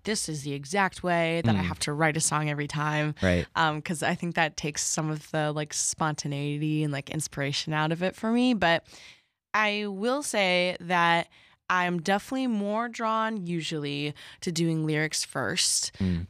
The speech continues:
Speaker 1: So usually that means that I just kind of stream of consciousness, like,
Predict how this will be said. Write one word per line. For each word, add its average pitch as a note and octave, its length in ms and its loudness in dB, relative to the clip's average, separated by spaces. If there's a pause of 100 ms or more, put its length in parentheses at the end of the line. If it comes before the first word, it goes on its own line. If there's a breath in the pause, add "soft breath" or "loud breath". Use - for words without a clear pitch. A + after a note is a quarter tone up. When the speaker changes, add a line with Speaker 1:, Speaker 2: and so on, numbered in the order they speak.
Speaker 1:
So D#3+ 460 -2 (240)
usually G#3 360 0
that G3+ 200 2
means F3+ 340 0
that D3 300 0 (140)
I D#3+ 160 -2
just - 200 0
kind F3 180 2
of D3+ 80 0
stream D#3 320 2
of D3+ 120 0
consciousness, D3+ 760 -2
like, D3 120 -6